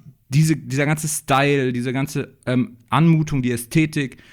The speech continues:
und eben diese Clips im Internet und dann auch, by the way, die dann alle ihre Fresse in die Kamera halten, so als so, die kennen da überhaupt keine Scham, die wissen, glaub ich, gar nicht, sie können gar nicht ver-,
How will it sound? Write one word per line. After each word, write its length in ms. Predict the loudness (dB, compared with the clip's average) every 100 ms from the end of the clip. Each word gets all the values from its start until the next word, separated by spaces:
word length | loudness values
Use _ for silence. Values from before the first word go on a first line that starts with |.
| -20
und 160 | -6 -2
eben 160 | 0 -2
diese 240 | -2 -6
Clips 540 | -6 -4 -4 -4 -10
im 120 | -4 -2
Internet 400 | 0 2 0 -2
und 120 | -2
dann 140 | -2
auch, 140 | -4 -6
by 180 | -2 -2
the 100 | 0
way, 140 | 0
die 120 | 0
dann 160 | -2 -4
alle 220 | -2 -2
ihre 260 | 0 -2 -4
Fresse 360 | -6 -8 -4 -2
in 60 |
die 80 | -2
Kamera 480 | -2 -2 -2 -2 -4
halten, 340 | -4 -4 -6
so 300 | -4 -4 -4
als 360 | -4 -6 -6 -10
so, 220 | -6 -6
die 260 | -6 -10 -4
kennen 180 | 0
da 80 | 2
überhaupt 260 | 0 -2 -2
keine 160 | -2
Scham, 420 | -2 -2 0 0 0
die 80 |
wissen, 240 | -2 -4 -4
glaub 120 | -4
ich, 120 | -4
gar 120 | -2
nicht, 120 | -2 -4
sie 100 | -4
können 140 | -2
gar 60 | -2
nicht 100 | -4
ver-, 260 | -8 -8